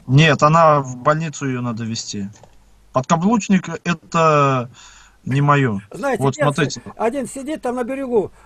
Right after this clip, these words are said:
Speaker 2: а другой в лодке сидит и курит трубку, а по берегу идёт жена и верёвкой лодку тащит против течения. Он говорит: "Далеко ли, друг, поехал?" Он говорит: "Да жену в роддом везу". Он в лодке, а жена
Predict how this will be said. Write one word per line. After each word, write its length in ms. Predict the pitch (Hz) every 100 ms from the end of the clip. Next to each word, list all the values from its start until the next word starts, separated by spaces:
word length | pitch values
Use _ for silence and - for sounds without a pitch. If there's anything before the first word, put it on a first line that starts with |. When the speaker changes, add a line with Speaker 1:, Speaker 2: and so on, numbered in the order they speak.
| -
Speaker 2:
а 160 | 220
другой 340 | 233 277 285 277
в 60 |
лодке 360 | 254 294 - 254
сидит 360 | - 262 330 269
и 20 |
курит 340 | 208 294 277
трубку, 360 | 233 247 214 233
а 80 | 226
по 120 | 269
берегу 380 | 302 294 240 262
идёт 180 | 262 208
жена 360 | 262 302 294
и 240 | 233 254 - - -
верёвкой 460 | 240 294 311 - 247
лодку 340 | 285 - 269
тащит 340 | 269 233 233
против 300 | 262 269 254
течения. 380 | 277 226 262 254
Он 60 | 247
говорит: 180 | 247 - -
"Далеко 540 | 170 277 285 311 320 339
ли, 100 | 311
друг, 240 | 302 294
поехал?" 420 | 240 285 269 233 247
Он 40 |
говорит: 160 | 233 202
"Да 140 | 294
жену 380 | 214 320 339 320
в 40 |
роддом 400 | 294 269 285 269
везу". 400 | 247 226 220 165 - _ _ _ _ _ _ _ _ _ 240
Он 120 | 262
в 220 | 233 302
лодке, 240 | 302 -
а 80 | 240
жена 340 | 254 285 269